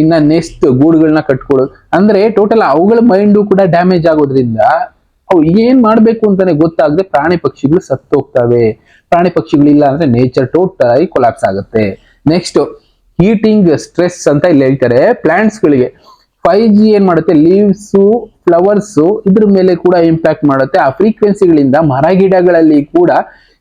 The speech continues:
ಇಂಪ್ಯಾಕ್ಟ್ ಆಗಿ ಎಲೆಗಳು ಬೇಗ ಉದುರೋದಕ್ಕೆ ಶುರು ಆಗುತ್ತೆ.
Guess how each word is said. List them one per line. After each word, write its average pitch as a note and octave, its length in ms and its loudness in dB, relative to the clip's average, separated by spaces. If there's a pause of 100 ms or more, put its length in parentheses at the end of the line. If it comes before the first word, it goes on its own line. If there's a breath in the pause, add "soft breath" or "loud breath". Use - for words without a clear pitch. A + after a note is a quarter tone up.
ಇಂಪ್ಯಾಕ್ಟ್ F#3 460 -2
ಆಗಿ C#3+ 260 0
ಎಲೆಗಳು F#3+ 540 2
ಬೇಗ F3 420 2
ಉದುರೋದಕ್ಕೆ D#3+ 680 0
ಶುರು C#3 280 -2
ಆಗುತ್ತೆ. A#2+ 480 0